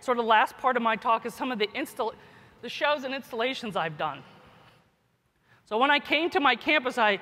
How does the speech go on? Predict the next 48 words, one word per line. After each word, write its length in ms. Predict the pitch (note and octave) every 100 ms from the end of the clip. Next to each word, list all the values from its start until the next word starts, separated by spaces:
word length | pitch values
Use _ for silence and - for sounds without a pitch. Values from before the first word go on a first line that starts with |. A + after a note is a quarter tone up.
| - - -
was 140 | A3
in 100 | C4
a 60 | G#3
brand 480 | F3 F#3+ C4+ D4+ C4
new, 240 | C4 B3
was 180 | A3+ A#3
fortunate 380 | D4 D4+ E4 A#3
to 60 |
be 100 | B3+
in 60 | A#3+
a 40 |
brand 260 | G#3 A#3+ A#3+
new 60 |
building. 420 | G3 C#4 D#4+ G3 C#4
It 460 | - - - -
was 100 | G3+
an 100 | B3
empty 260 | C4+ C#4 A3+
wall. 320 | A#3+ B3 F#3
So 140 | G3+
I 20 | G3+
walked 300 | A#3+ C#4+ -
up 120 | G3+
to 120 | C#4
the 80 | A3
dean's 320 | G3 A#3+ G#3+
office 320 | G3+ A#3+ A#3
above 360 | G3 A3+ B3+ B3 -
the 80 | A3+
head 240 | A3 A3+
of 100 | G#3+
my 260 | G#3+ G3+ F#3+ - - -
chair, 340 | - G#3+ G#3 D4+
and 160 | G3
I 80 | A3
said, 220 | A#3+ B3+
"I 40 | A3+
wanna 240 | A3+ C#4+
do 140 | A#3 B3
this 140 | A#3
installation." 640 | A#3+ - F#3 F#3+ G3+ D4 - - - -
He 60 |
says, 180 | B3+ A#3
"Great, 300 | B3+ C#4 D#4+
here's 280 | - B3+ C4
fifteen 400 | C4+ - C#4 B3+
thousand 320 | A3+ A3 A3
dollars." 380 | G3+ E3 C3+